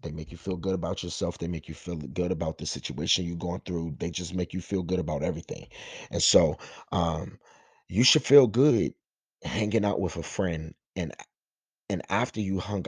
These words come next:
out, you should leave with a good feeling. If they put you down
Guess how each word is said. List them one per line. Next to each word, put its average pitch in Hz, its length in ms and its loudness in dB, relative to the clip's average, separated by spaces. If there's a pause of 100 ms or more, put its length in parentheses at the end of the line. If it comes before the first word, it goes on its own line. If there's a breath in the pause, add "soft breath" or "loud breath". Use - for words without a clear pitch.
(120)
out, 110 340 6 (500 loud breath)
you 107 220 2
should - 340 2
leave 95 600 0
with 90 200 -2
a 85 40 -2
good 82 240 -6
feeling. 76 420 -2 (260 loud breath)
If - 200 2
they 147 160 8
put - 320 4
you 165 60 4
down 92 420 6